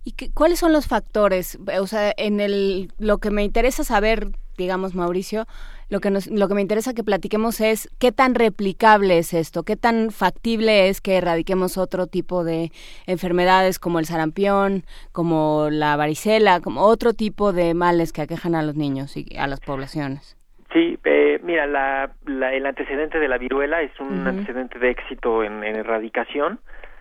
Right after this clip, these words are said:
Speaker 2: La viruela se erradicó básicamente por vacunación. Se hicieron
Speaker 1: Ujú.
Speaker 2: campañas,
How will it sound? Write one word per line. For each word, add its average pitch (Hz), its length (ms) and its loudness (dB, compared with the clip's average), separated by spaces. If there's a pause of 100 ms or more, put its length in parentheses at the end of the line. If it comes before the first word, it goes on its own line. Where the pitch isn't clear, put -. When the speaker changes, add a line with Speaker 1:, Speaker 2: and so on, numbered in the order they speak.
(120)
Speaker 2:
La 113 300 2
viruela 131 360 2
se 120 100 -6
erradicó 113 320 -4
básicamente 123 560 -4
por 104 200 -6
vacunación. 110 1000 -6
Se 117 80 -10
hicieron 120 460 -2
Speaker 1:
Ujú. 101 100 -14
Speaker 2:
campañas, 117 560 -2